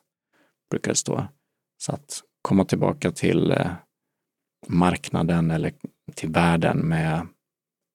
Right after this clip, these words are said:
extended hands, står också. Ehm, med utsträckta händer, öppna händer, hjälpande händer. Och det är en bild på en person som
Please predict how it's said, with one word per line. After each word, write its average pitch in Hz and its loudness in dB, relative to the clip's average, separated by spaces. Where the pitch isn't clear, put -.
extended 85 0
hands, 80 0
står - -2
också. - -6
Ehm, 117 -6
med - 0
utsträckta - 2
händer, 90 2
öppna 95 0
händer, 87 2
hjälpande 90 2
händer. 85 -2
Och 92 2
det 95 6
är 98 6
en 87 4
bild 90 4
på 87 4
en - 2
person 87 2
som 87 2